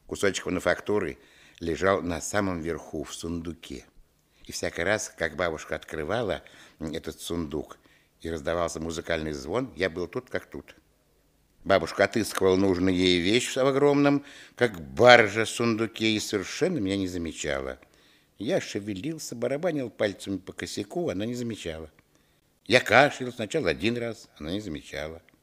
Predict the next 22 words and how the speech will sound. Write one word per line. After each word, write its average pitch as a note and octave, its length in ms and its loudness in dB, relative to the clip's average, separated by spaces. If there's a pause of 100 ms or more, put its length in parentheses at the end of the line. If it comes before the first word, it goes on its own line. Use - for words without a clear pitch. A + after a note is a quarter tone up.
(360)
Я G#2 100 8
кашлял C3 300 6
много A2+ 440 4
раз, A#2 280 -4 (300)
как - 80 -4
будто G#2+ 320 -2 (160)
вся - 240 6
грудь F2+ 300 0
моя B2+ 160 6
насквозь A2+ 460 0
застудилась, E2 760 -2 (220)
она F#2+ 140 -2
все A2 180 0
равно F#2+ 160 -2
не C#2 100 -8
замечала. C#2 500 -10 (680)
Тогда D2+ 260 -4
я D#2+ 260 0 (380)
подвигался D2+ 600 -4
ближе D2+ 260 -4
к - 80 -12
сундуку D2+ 580 -6